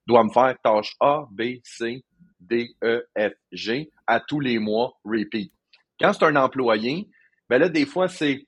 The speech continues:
Ah, j'ai réussi à faire ça, on m'a rajouté tel dossier, on a eu ça à faire et tout ça. » Il y a tout le temps comme des, des, des, des mouvements du marché. Tu sais,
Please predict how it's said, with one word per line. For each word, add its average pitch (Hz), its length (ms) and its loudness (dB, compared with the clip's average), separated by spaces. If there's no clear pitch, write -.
Ah, 147 140 0
j'ai 139 160 -2
réussi 131 260 -4
à 143 80 4
faire 135 240 -2
ça, 139 180 -4
on 117 160 -2
m'a 120 140 -2
rajouté 131 400 -4
tel 131 200 -2
dossier, 127 440 -4
on 107 160 -4
a 113 80 -2
eu 123 100 -6
ça 139 220 0
à 131 100 0
faire 139 220 0
et 120 80 -2
tout - 80 -18
ça. » 147 120 0
Il 131 60 -2
y 117 40 0
a 113 40 0
tout - 140 -8
le 160 80 -8
temps 226 240 0
comme 165 240 0
des, 120 160 0
des, 110 320 0
des, 101 460 2
des 113 180 0
mouvements 123 460 2
du 127 120 -4
marché. 143 560 2
Tu 147 80 2
sais, 143 140 2